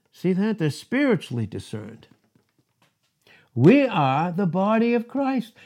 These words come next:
The only reason we still have these bodies, we have this treasure in Second Corinthians four seven. In these fragile clay jars. How do these fragile clay jars operate apart from the treasure that Christ is in them?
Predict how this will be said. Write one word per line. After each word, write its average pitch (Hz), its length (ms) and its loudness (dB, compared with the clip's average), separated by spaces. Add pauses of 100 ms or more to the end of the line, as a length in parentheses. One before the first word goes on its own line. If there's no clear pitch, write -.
The 202 100 2
only 247 220 2
reason 247 340 4
we 233 100 4
still 233 200 0
have 226 240 2
these 214 160 0
bodies, 214 480 -2 (180)
we 226 160 6
have 226 240 6
this 214 220 0
treasure 202 580 2
in 170 80 2
Second 196 340 -2
Corinthians 202 440 0
four 214 260 -2
seven. 202 400 -4 (460)
In 165 100 6
these 208 220 6
fragile 151 480 2
clay 165 320 2
jars. 214 580 -2 (240)
How 254 140 4
do 277 100 4
these 240 220 0
fragile 160 460 2
clay 190 280 0
jars 156 440 0 (680)
operate 170 640 2
apart 226 500 -4
from 175 160 0
the 175 80 -2
treasure 214 500 0
that 160 220 -2
Christ 208 420 0
is 220 200 0
in 302 180 2
them? 135 180 -2